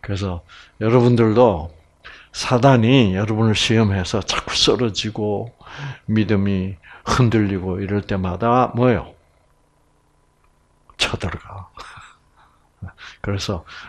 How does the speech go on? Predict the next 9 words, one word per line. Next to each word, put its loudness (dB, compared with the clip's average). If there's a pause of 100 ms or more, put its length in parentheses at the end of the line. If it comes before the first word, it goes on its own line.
(120)
"은혜 8
보좌 0
앞으로 -2
담대히 8
나갈지라." -2
그래서 -14 (380)
간땜이가 4
부어가지고 -2 (360)
담대히. -18